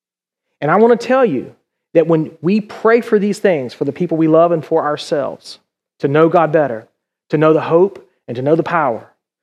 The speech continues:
when we pray for those things, our lives are different. Our lives are better. Now, are they moral-, morally superior to other people?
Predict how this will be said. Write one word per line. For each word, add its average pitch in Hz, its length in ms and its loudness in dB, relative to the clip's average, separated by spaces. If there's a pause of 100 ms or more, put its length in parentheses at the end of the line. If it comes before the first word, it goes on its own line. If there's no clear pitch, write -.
(140)
when 143 140 -4
we 170 100 0
pray 196 420 -4
for 202 180 -2
those 170 260 -2
things, 113 320 -12 (640)
our 208 180 0
lives 190 320 2
are 135 60 -4
different. 135 380 -8 (760)
Our 196 160 2
lives 196 380 0 (140)
are 135 80 -10
better. 131 460 -8 (760)
Now, 151 280 -4 (640)
are 139 100 0
they 160 120 2
moral-, 170 680 2
morally 170 360 2
superior 165 540 0
to 180 120 0
other 190 140 0
people? 226 460 -4